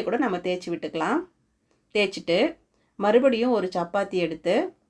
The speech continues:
அது மேலேயே வச்சுக்கோங்க. வச்சுட்டு மறுபடியும் நம்ம கலந்து வச்சதை இது மேல தேவையான அளவு எடுத்து ஊத்திக்கோங்க. இந்த மாதிரி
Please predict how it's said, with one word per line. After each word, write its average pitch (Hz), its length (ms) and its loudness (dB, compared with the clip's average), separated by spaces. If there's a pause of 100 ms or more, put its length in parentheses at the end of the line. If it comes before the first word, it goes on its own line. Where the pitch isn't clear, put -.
(880)
அது 208 180 2
மேலேயே 175 340 4
வச்சுக்கோங்க. 170 460 -2 (2000)
வச்சுட்டு 196 360 2 (640)
மறுபடியும் 226 540 4 (640)
நம்ம 202 240 0
கலந்து 220 380 6
வச்சதை 190 320 0 (140)
இது 185 160 -2
மேல 180 200 0 (380)
தேவையான 185 400 2
அளவு 180 240 0
எடுத்து 170 240 -2
ஊத்திக்கோங்க. 170 480 -2 (1800)
இந்த 208 160 2
மாதிரி 233 160 4